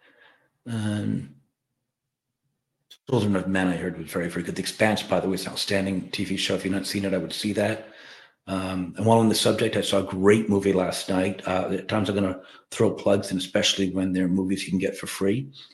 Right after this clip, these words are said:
And I believe I saw it on Freevee or Tubi, but, um, it is subtitled. It's a Brazilian movie. It's about drug trafficking and, uh, gangster life. Um, uh,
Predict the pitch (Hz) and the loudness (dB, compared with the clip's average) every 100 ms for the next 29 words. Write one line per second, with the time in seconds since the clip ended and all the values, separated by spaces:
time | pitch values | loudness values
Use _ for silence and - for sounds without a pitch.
0 | - 98 - 101 131 127 98 - 107 98 | -10 -8 -4 0 2 2 2 4 4 4
1 | 95 - 107 113 127 98 - - 110 143 | 0 2 2 4 4 2 -2 -2 0 0
2 | 73 - - _ _ 98 98 95 92 92 | 0 -10 -20 _ _ 2 4 2 0 -4
3 | - - 110 131 139 165 - 107 101 113 | -6 -2 10 10 12 8 8 2 2 0
4 | - 110 98 113 123 120 107 107 113 131 | -2 -2 2 4 4 4 2 -2 -4 -6
5 | - - - _ 110 104 101 - 113 110 | -10 -20 -20 _ -6 -2 -2 2 2 2
6 | - 151 - 110 127 135 - _ 107 104 | 2 0 -2 -2 0 0 -4 _ -2 0
7 | 101 95 90 104 104 - 107 104 - - | 0 0 0 0 0 0 -2 -2 -6 -18
8 | - 98 101 110 - - _ _ _ _ | -2 4 4 4 -2 -14 _ _ _ _
9 | 101 98 95 92 92 87 - _ _ _ | -4 -2 -2 -2 -4 -6 -10 _ _ _
10 | _ _ _ _ - - - - 104 98 | _ _ _ _ -4 -4 -12 -6 -2 0
11 | 92 | -2